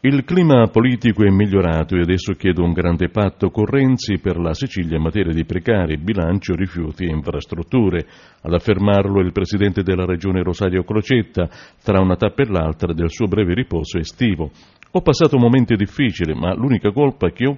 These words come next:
che ho è forse quella di aver peccato di ingenuità. Tonino era il mio medico personale e avevo con lui un rapporto di fiducia come chiunque con il suo medico,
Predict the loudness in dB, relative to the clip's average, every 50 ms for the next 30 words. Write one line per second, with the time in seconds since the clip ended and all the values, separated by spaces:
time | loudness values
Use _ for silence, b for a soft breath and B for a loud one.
0 | -6 -14 _ -6 -2 0 2 2 0 0 -2 B B B B B B B B -4
1 | -4 0 0 0 0 0 0 -2 -2 0 0 0 0 0 0 2 2 2 2 2
2 | 0 -2 -2 -2 -4 -4 -4 -2 -2 0 0 0 0 -2 -4 -4 -4 0 0 2
3 | 2 0 0 0 0 0 0 -2 -2 -4 -8 -10 -10 -12 b b b b _ -16
4 | -16 -8 _ 0 2 2 2 2 2 2 4 4 4 4 4 6 6 6 4 4
5 | 2 0 0 0 2 2 2 2 2 2 2 2 2 2 2 2 0 0 -2 -2
6 | -2 0 0 0 0 0 0 0 0 0 0 0 0 0 0 2 2 2 0 0
7 | -2 -2 -2 -2 -2 -2 -2 -2 -2 -2 -2 -2 -2 -2 -2 -2 -2 -2 -4 -2
8 | 0 0 0 0 0 -2 -2 -2 0 2 4 4 4 2 2 0 -2 0 0 0
9 | 0 -2 -2 -4 -4 -2 0 2 4 4 2 2 0 -2 -2 -4 -4